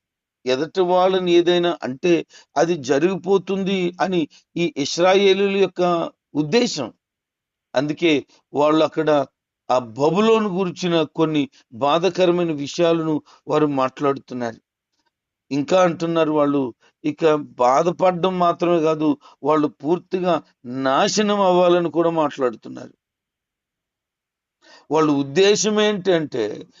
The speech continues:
వాళ్ళు పూర్తిగా నాశనం అయిపోవాలి. మమ్మల్ని అంత బాధ పెట్టేశారు అని. దేవుడు వారు ఏదైతే అనుకున్నారో, ఏదైతే జరగాలని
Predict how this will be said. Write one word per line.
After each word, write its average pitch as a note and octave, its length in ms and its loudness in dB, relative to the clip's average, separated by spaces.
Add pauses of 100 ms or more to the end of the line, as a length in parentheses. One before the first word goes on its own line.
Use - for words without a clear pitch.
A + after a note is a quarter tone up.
(140)
వాళ్ళు D#3+ 180 0
పూర్తిగా G#3+ 580 -2
నాశనం G#3+ 380 0
అయిపోవాలి. C#3+ 600 -2 (600)
మమ్మల్ని C#3+ 360 0
అంత F#3+ 380 -4
బాధ F#3 260 2 (120)
పెట్టేశారు C3 760 -4
అని. G#2+ 140 -14 (4000)
దేవుడు D#3 520 4 (720)
వారు C#3+ 280 2 (180)
ఏదైతే E3+ 460 4 (300)
అనుకున్నారో, D3 640 -2 (720)
ఏదైతే F3 540 4
జరగాలని F3 920 0